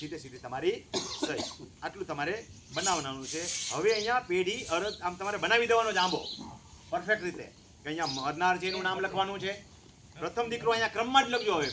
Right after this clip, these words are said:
મોટો, બીજો, ત્રીજો, દીકરી આવતી હોય દીકરી લખજો ત્યાં, બરોબર? અને પત્ની લખો, ત્યાં લખી નાખવાનું પત્ની. રેડી? તો તમે લખો પત્ની, પછી લખ્યું મોટો પુત્ર. મોટો પુત્ર એમ નથી લખવાનું, નામ લખવાનું છે.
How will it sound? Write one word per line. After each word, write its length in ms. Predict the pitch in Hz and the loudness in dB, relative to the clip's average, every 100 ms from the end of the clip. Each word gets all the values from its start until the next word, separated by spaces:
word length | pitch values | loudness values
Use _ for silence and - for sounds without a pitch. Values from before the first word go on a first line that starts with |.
| 131 | -2
મોટો, 240 | 156 185 185 190 - - - - - 139 | -2 0 0 0 -8 -14 -12 -12 -10 -4
બીજો, 320 | 185 180 190 196 185 - - - - | 0 4 4 4 -2 -14 -20 -20 -6
ત્રીજો, 320 | 165 175 190 202 147 | -2 2 2 2 0
દીકરી 300 | 175 208 214 | -2 2 4
આવતી 200 | 208 214 | 6 4
હોય 100 | 202 | 0
દીકરી 220 | 226 247 247 | 0 0 2
લખજો 200 | 240 196 151 | 4 4 2
ત્યાં, 180 | 127 131 113 - - - - - | -2 -8 -14 -10 -8 -8 -10 -12
બરોબર? 220 | 143 208 208 | -6 -4 -4
અને 100 | 190 | -4
પત્ની 300 | 185 233 247 247 | -4 -2 2 4
લખો, 140 | 233 240 | 4 4
ત્યાં 160 | 220 208 | 4 2
લખી 180 | 233 214 | 0 -2
નાખવાનું 300 | 185 208 - | -2 -4 -2
પત્ની. 320 | 254 226 156 - - - - - - - 113 | -4 -2 -8 -10 -20 -20 -20 -18 -14 -14 -6
રેડી? 200 | 180 302 - - - - - | -4 -4 -4 -6 -8 -16 -20
તો 60 | 110 | -12
તમે 140 | 156 - | -2 -2
લખો 120 | - 185 | -2 -4
પત્ની, 280 | 208 160 127 - | -6 -6 -8 -10
પછી 200 | 135 151 | -8 -8
લખ્યું 260 | 156 202 269 - - - 127 | 0 0 0 -8 -20 -18 -10
મોટો 240 | 185 196 175 | -6 -4 -6
પુત્ર. 160 | 175 143 - 277 233 - | -6 -4 -2 4 6 6
મોટો 160 | - 196 - | 4 4 2
પુત્ર 140 | - | 2
એમ 80 | - | 0
નથી 160 | 214 233 | 0 -2
લખવાનું, 260 | 214 185 175 | -2 0 0
નામ 100 | 190 | 0
લખવાનું 300 | 175 139 107 | -2 -8 -12
છે. 60 | 101 | -14